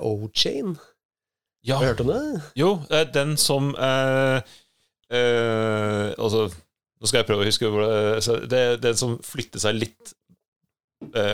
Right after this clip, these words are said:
Speaker 2: eller bakover, altså den, den flytter på seg litt grann, sånn at du
Speaker 1: Ja.
Speaker 2: får mindre pedal kickback, som de
Speaker 1: Ja,
Speaker 2: kaller
Speaker 1: det,
Speaker 2: det.
Speaker 1: det, det,
Speaker 2: Eller
Speaker 1: den
Speaker 2: demping,
Speaker 1: sitter,
Speaker 2: ikke sant?
Speaker 1: sitter på drevet foran ved kranken, og så, eh, gir den slark på noen grader.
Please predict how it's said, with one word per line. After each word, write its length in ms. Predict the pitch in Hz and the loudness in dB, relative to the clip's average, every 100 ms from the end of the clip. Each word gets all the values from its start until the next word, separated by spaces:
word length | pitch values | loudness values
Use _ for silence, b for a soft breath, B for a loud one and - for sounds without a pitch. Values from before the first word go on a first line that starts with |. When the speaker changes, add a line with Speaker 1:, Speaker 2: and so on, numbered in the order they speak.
| 107 | 0
Speaker 2:
eller 100 | 113 | -2
bakover, 560 | 107 107 92 - 120 135 | 0 -2 -2 -4 -2 0
altså 160 | 123 | 2
den, 120 | 131 123 | 0 0
den 180 | 127 120 | -2 -2
flytter 440 | 117 147 - - 98 | -6 -6 -6 -6 -8
på 120 | 98 | -4
seg 180 | 120 117 | -2 -2
litt 120 | - | 0
grann, 200 | 127 151 123 | 0 0 -2
sånn 120 | 131 | -2
at 80 | - | 0
du 40 | |
Speaker 1:
Ja. 40 | 143 | 0
Speaker 2:
får 100 | 123 | 0
mindre 300 | 104 110 120 | 0 -2 -2
pedal 560 | 120 107 107 107 113 107 - | -2 0 0 0 -2 -4 -6
kickback, 560 | 120 - 147 - - - | -8 -6 -6 -6 -10 -8
som 160 | 135 | -6
de 120 | 131 | -2
Speaker 1:
Ja, 140 | 135 139 | 0 0
Speaker 2:
kaller 240 | 135 127 | 0 0
Speaker 1:
det, 60 | 170 | 0
Speaker 2:
det. 60 | 160 | 2
Speaker 1:
det, 120 | 175 165 | 0 2
det, 80 | |
Speaker 2:
Eller 160 | 175 180 | 0 2
Speaker 1:
den 80 | 151 | 0
Speaker 2:
demping, 320 | 120 175 170 | 0 -2 0
Speaker 1:
sitter, 0 | |
Speaker 2:
ikke 120 | 147 | 2
sant? 180 | 156 143 | 2 0
Speaker 1:
sitter 140 | 175 147 | -2 0
på 80 | 139 147 147 | 2 2 0
drevet 520 | 135 117 107 110 143 127 | 0 0 2 2 0 2
foran 360 | 120 123 127 | 2 2 0
ved 180 | 127 120 | 0 0
kranken, 400 | 120 107 165 180 156 | 0 -2 -2 -2 -2
og 160 | 143 - | -2 0
så, 140 | 127 123 127 127 127 127 123 123 | 0 2 2 2 2 2 2 2
eh, 160 | 123 120 | 2 0
gir 200 | 110 120 | -2 0
den 160 | 135 | 0
slark 600 | - - 101 120 139 - - | 2 0 0 -4 -4 -12 -8
på 160 | 131 | -4
noen 320 | 127 127 127 | -2 0 -2
grader. 400 | 127 117 117 151 | 0 0 0 -4